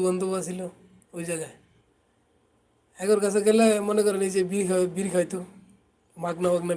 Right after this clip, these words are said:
বিড়ি, ওই বিড়ি খাইতাম। স্কুল থেকে আইসা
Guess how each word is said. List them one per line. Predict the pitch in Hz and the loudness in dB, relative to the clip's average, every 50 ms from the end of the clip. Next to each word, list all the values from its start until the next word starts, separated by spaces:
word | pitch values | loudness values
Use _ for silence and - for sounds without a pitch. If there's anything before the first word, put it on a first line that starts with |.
| 170 | -4
বিড়ি, | 175 180 180 170 - - - - - - - _ _ _ _ _ _ _ _ _ _ - | -4 -6 -8 -8 -12 -16 -20 -20 -20 -20 -20 _ _ _ _ _ _ _ _ _ _ -18
ওই | 180 160 170 | -14 -8 -4
বিড়ি | 180 180 175 175 156 | -4 -4 -4 -4 -6
খাইতাম। | 170 165 165 - 151 143 - - _ _ _ _ _ _ _ _ _ _ _ _ _ _ _ _ _ _ _ _ _ _ _ _ _ _ - | -6 -6 -6 -8 -10 -10 -12 -20 _ _ _ _ _ _ _ _ _ _ _ _ _ _ _ _ _ _ _ _ _ _ _ _ _ _ -10
স্কুল | 214 214 - - - 254 247 226 233 | -4 -2 -2 -2 -2 -2 0 2 2
থেকে | 220 - 208 196 | 2 4 4 2
আইসা | 180 - - - - | 2 2 -2 -6 -10